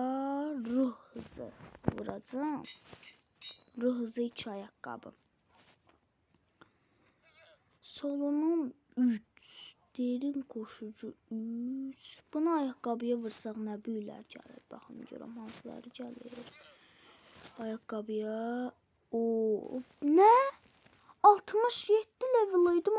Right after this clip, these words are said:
oldum səkkiz level. Oha! oldu. Roza iki, dərin qoşucu üç, atəş qoruması üç, qırmızı güc. Bax, bu əla olar, e.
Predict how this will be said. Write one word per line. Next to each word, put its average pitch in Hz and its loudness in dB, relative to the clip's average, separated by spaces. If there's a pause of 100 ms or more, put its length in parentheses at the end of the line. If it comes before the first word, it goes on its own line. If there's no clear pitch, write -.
oldum 370 0
səkkiz 311 -2
level. 214 -2 (1300)
Oha! 302 0 (1300)
oldu. 269 -6 (640)
Roza 302 2
iki, 269 -4
dərin 285 0
qoşucu 277 -4 (180)
üç, 311 -10 (100)
atəş 294 -10
qoruması 262 -2
üç, - -12
qırmızı 254 -4
güc. - -14 (240)
Bax, 233 -6 (220)
bu 311 -8
əla 220 -4
olar, - -8
e. - -10